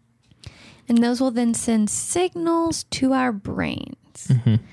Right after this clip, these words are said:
Speaker 1: So a, a molecule that's vaporized, turned into a gas, travels through the air, hits these receptors, and then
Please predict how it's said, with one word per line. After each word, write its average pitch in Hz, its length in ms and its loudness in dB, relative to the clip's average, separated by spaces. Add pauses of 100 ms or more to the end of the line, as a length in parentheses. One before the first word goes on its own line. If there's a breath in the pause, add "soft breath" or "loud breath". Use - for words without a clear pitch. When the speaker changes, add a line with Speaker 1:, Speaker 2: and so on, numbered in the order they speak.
(380 loud breath)
Speaker 1:
So 214 240 -2
a, 208 220 0 (200)
a 202 100 0
molecule 233 380 0
that's 285 120 -6
vaporized, 254 600 0
turned 226 180 2
into 247 220 0
a 285 60 2
gas, 214 460 0
travels 220 380 -2
through 262 100 -2
the 262 140 2
air, 214 180 0
hits 233 280 -4
these 262 240 -2
receptors, 226 600 -2 (800 loud breath)
and 214 180 2
then 208 460 0